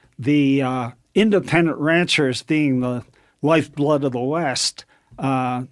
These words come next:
you're in favor of a lot of stuff that's harming the environment. We've had two hundred years of sheep grazing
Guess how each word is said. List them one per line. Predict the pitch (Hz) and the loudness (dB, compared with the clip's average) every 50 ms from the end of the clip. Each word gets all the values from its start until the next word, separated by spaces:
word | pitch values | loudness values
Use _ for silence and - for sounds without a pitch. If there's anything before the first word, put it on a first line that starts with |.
| _ _ _ _ _ _ - | _ _ _ _ _ _ 0
you're | - 180 233 247 | 2 2 4 4
in | 226 180 | 2 0
favor | 139 - 180 180 175 156 156 139 131 | 0 2 2 2 2 2 2 0 0
of | 131 113 120 | 0 -2 -4
a | 127 | -4
lot | 131 139 151 160 160 143 | -2 0 0 0 0 0
of | 131 | -2
stuff | - - - - 160 143 127 - - | -4 -4 -2 0 0 -2 -2 -4 -8
that's | - 123 120 - - - - - | -8 -8 -6 -6 -6 -6 -6 -8
harming | - - 156 160 165 165 151 143 131 127 123 | -4 0 0 2 2 2 0 0 -2 -2 -4
the | 127 127 | -4 -6
environment. | 117 127 127 123 139 135 135 131 131 120 113 113 - - - _ _ _ _ _ _ - | -6 -6 -4 -2 -2 -2 0 -2 -4 -6 -8 -10 -16 -20 -20 _ _ _ _ _ _ 0
We've | 170 185 180 | 0 2 4
had | 214 170 135 - | 2 2 2 0
two | - - 247 254 180 | -2 -2 0 0 2
hundred | 175 214 190 180 165 139 | 0 0 0 0 0 0
years | 147 156 165 160 151 143 135 131 - | 0 0 2 2 2 0 -2 -2 -6
of | 135 120 | -6 -6
sheep | - - - 202 202 190 - | -4 -2 -2 -2 -4 -4 -4
grazing | - 160 151 151 147 135 - 156 151 143 143 | -2 0 0 0 -2 -2 -2 -2 -2 -4 -6